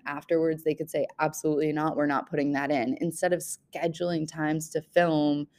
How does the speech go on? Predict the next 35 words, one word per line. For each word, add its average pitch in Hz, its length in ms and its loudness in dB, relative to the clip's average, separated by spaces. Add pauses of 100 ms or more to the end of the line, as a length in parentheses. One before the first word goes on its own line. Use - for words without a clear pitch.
(400)
and 151 580 2
then 160 160 4
having 170 460 0
these 165 440 0 (560)
more 165 720 4 (800)
organized 165 1000 4
and 156 280 -2
planned 165 720 2
conversations 156 920 0
and 151 160 -2
activities. 147 1000 0 (600)
And 190 160 4
it's 180 220 2
like, 165 340 8
I 170 100 -2
feel 202 140 0
like 190 180 2
they've 175 240 4
almost 156 380 -2
gotten 156 360 -4
to 143 160 0
a - 20 2
level 143 300 0
where 147 160 2
they're 151 320 4
operating 196 640 0
that 214 200 -2
way 220 260 2
and 165 140 0
that 147 140 -2
they 147 200 2
need 151 200 0
to 156 100 -10
schedule 156 520 0
things 147 680 0